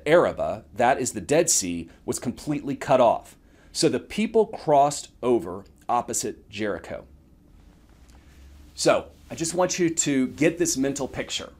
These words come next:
right? When they get to the banks of the Jordan River, it is not at a low point. It is flood season. So the water is coming down, it's rushing down, and as they get ready to go into the water, they would know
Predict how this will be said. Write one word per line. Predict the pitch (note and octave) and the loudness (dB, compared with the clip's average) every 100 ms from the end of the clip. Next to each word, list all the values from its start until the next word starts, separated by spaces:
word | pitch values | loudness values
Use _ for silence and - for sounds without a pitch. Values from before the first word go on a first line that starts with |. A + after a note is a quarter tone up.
| - | -8
right? | A#2 C3 B2+ - - - | -2 -2 -4 -14 -20 -20
When | - B2+ | 0 2
they | B2+ G3 | 10 8
get | G3+ A3 | 10 2
to | G#3+ | 2
the | D#3 | -4
banks | A2+ E3 C#3 A2 - - | 4 4 4 -2 -6 -8
of | - | -6
the | A#2+ | -8
Jordan | A2+ D#3 C#3 | 2 4 4
River, | C3 D3 F#2 - - - | 2 0 -2 -10 -18 2
it | F3 | 4
is | F3+ B2+ | 4 4
not | E3 D3 - - - | 4 4 2 -8 -6
at | A2+ | -4
a | |
low | A2 G#2 F#2+ | 0 0 -2
point. | - F2 - - - - | -8 -12 -12 -20 -20 -10
It | - E3 | 0 0
is | - | 0
flood | - - E3+ F3 | -10 0 4 6
season. | - A3 D#3+ - - - - - - - | 4 0 -4 -8 -10 -20 -20 -20 -20 -8
So | - | -2
the | B2+ | 0
water | C3 D#3 G3 G#3+ G3+ | 2 4 6 6 4
is | E3+ | 2
coming | - E3 D3+ C3 | -4 -6 -6 -4
down, | C3+ C3 C3 B2+ C3 - | -2 0 0 -2 -4 -12
it's | F#2+ | -12
rushing | G#2+ G#2 D#3 F#3+ - B2 | -10 4 4 4 0 -2
down, | G2+ F#2+ E2+ D#2 D#2 F#2+ - - - - | -2 -4 -4 -6 -8 -14 -20 -20 -20 -12
and | C#3 C#3 B2+ B2+ - | -4 0 0 0 0
as | D3+ E3+ | 0 2
they | F3+ | 2
get | D#3 E3 | 2 0
ready | C#3+ C#3 D3+ F#3 C#3 | 0 6 6 6 0
to | C3 D3 | -4 -4
go | D3 C#3+ | 0 2
into | C#3 D#3 F#3 D#3+ | 2 -2 -4 -2
the | D3+ | -2
water, | D#3 D#3+ B2+ | 0 0 0
they | A2+ D#3+ | 2 2
would | G3 F3 | 4 0
know | C#3 F3 E3+ F2+ D#2 | 2 2 2 0 -4